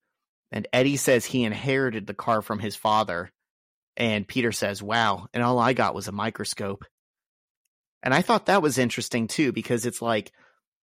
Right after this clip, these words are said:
if they were going broke fundraising in the private sector, and they, like, the, the fathers, and they were both working on the same thing and splitting everything fifty fifty, how did Eddie Senior have a sports car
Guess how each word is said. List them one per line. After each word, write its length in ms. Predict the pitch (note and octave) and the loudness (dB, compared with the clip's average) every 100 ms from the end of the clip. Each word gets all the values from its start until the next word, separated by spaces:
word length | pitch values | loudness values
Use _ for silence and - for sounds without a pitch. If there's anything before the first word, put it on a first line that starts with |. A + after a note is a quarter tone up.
| _ | _
if 140 | C#3+ B2 | 0 0
they 300 | A#2 B2 D#3 | 2 2 4
were 440 | D3+ C3+ B2+ - _ _ _ _ - A2 | 2 2 2 -2 _ _ _ _ -20 0
going 320 | C3 C3 A#2+ | 2 4 2
broke 440 | G2 A2 A2+ F#2+ - | -2 0 0 0 -6
fundraising 1000 | - A#2+ A#2 A2+ A2 G#2 G#2+ G2+ G2+ - | -4 0 0 0 0 0 -4 -6 -8 -8
in 120 | - A2+ | -4 -4
the 80 | |
private 340 | G#2 - A2 - | -2 0 0 0
sector, 520 | - G#2+ - C#2 D2+ - _ _ | 0 0 0 -8 -8 -12 _ _
and 140 | A#2+ A#2 | -2 2
they, 160 | A#2 A2+ _ | 2 0 _
like, 260 | A#2 G#2 - | -4 -4 -2
the, 140 | A#2+ - _ _ | -4 -4 _ _
the 60 | A2+ | -4
fathers, 520 | - A#2 G#2 C2+ G2 | 4 4 4 0 -8
and 160 | - A#2 | -4 -2
they 80 | A2+ | 0
were 80 | |
both 320 | A2+ B2 B2+ - | 2 2 2 0
working 400 | A2+ B2 C3+ B2 | -2 0 0 0
on 120 | A#2+ | 0
the 60 | |
same 260 | A2+ A#2 A2+ | -2 -2 -4
thing 400 | - B2 G#2+ F#2+ | -2 -2 -2 -4
and 160 | F#2+ F#2+ | -6 -6
splitting 580 | - - A#2 B2 A#2+ A#2 | -8 -4 -2 2 2 0
everything 400 | A2+ A#2 A2 A2 | 0 0 0 -2
fifty 300 | G#2 A#2 - | 0 -2 -2
fifty, 420 | G#2 A2 - F2 - - _ _ _ - | -2 -2 -2 -12 -12 -20 _ _ _ -10
how 220 | - B2+ | 0 2
did 200 | D3+ A#2+ | 2 2
Eddie 240 | A2+ B2 A2+ | 2 2 2
Senior 420 | - B2 A2+ G#2 | 0 0 0 0
have 160 | A2 | -2
a 60 | G2+ | -2
sports 440 | - - G#2+ G2+ | -4 -4 -4 -4
car 420 | - - E2 F2+ | -10 -8 -6 -6